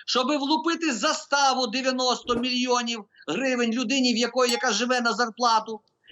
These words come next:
Не за корупційний злочин, наголошую, а просто, щоби порушити закон України про заставу, в якому чітко написано, що застава навіть за тяжкий злочин, навіть за тяжкий злочин, і то має бути дев'ятсот з лишнім тисяч гривень.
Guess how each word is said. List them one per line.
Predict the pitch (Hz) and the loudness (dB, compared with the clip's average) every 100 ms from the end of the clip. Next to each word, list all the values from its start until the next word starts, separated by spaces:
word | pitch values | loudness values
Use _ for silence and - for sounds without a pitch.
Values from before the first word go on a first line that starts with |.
| 160 | -2
Не | 214 254 | 0 0
за | 285 | -2
корупційний | 285 302 - 233 285 320 339 302 | -2 -4 -4 0 2 2 0 -2
злочин, | 269 339 349 294 277 | 0 0 0 0 2
наголошую, | 277 311 262 240 190 - 107 - _ - - | 2 2 2 2 2 -2 -10 -14 _ -20 -6
а | 170 190 | -2 -2
просто, | 208 339 349 330 | 0 -2 -2 -2
щоби | - 262 277 | -2 -4 -4
порушити | 247 302 349 302 277 208 | -2 0 0 0 -4 -2
закон | 240 247 302 302 | -2 -2 -4 -4
України | 240 240 240 285 277 | -2 -2 0 0 0
про | 240 240 | 0 0
заставу, | 277 - 233 226 214 220 | 0 0 2 4 2 -2
в | 208 - 170 | -8 -8 -6
якому | 196 269 285 | 0 0 2
чітко | 277 311 339 | 0 -2 -2
написано, | 349 - 285 262 240 233 226 - - | -2 0 0 0 0 0 -2 -4 -6
що | - 233 | 0 2
застава | 240 240 285 233 220 | 0 0 2 2 2
навіть | 202 233 220 190 | 2 0 -2 -4
за | 220 | -4
тяжкий | 208 - 220 330 349 | -4 -4 -2 0 0
злочин, | 247 339 285 196 - 110 _ _ - | -2 0 0 0 -6 -12 _ _ -6
навіть | 143 214 | -6 -4
за | 208 | -6
тяжкий | 269 381 - 339 | -6 -6 -4 -4
злочин, | 233 294 269 185 147 - - | -2 2 2 2 -2 -6 -8
і | 240 | -6
то | 233 339 | 2 4
має | 311 285 262 | 4 4 2
бути | 208 285 269 | 0 -2 -2
дев'ятсот | 220 247 240 269 254 | 0 0 0 0 0
з | |
лишнім | 220 262 - 247 | 0 -2 -2 -2
тисяч | 269 254 240 | -2 -2 0
гривень. | 180 254 233 151 | 0 0 0 -2